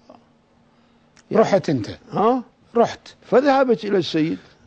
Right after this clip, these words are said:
Speaker 1: وهو في بيته العامر في الكوفة،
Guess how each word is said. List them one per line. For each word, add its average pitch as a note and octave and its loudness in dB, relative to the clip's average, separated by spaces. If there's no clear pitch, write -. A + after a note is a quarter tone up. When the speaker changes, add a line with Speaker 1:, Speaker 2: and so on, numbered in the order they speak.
Speaker 1:
وهو F#3 0
في F3 -4
بيته F3+ 0
العامر E3 2
في C#3+ -4
الكوفة، F3 0